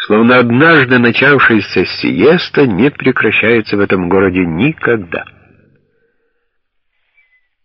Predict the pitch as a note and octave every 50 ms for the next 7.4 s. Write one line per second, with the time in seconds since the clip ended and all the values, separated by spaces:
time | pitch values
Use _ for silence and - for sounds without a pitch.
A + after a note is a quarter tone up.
0 | _ _ _ _ _ _ _ _ _ _ _ _ _ _ _ _ _ _ _ _
1 | _ _ _ _ - - F2 F#2+ G#2 A2 A#2 A#2+ C3 C3 B2+ A#2+ A2+ A2+ A2+ A2
2 | G2+ F2 - - - - - - - - - - G2 F#2+ - - G2 F#2+ G2 G2+
3 | G2+ F#2+ - - F#2+ F2 F2 F2 - - F2+ F2+ F2 E2 - - E2 E2 D#2+ -
4 | - B2+ C3 B2+ B2+ B2+ B2+ B2+ A#2+ - - - _ - - - - - _ _
5 | _ _ _ _ - F2 F#2 F2+ - - F#2 G#2+ A2+ G2+ G#2+ G2+ E2+ - F2+ G2
6 | A#2 C3 C3 B2+ A#2 G#2 G2 G2+ G2+ G2 F#2 A2 A2+ A2 A2+ A2 G#2+ G#2+ G#2+ A2
7 | F#2+ D#2+ D2 C#2 - - - -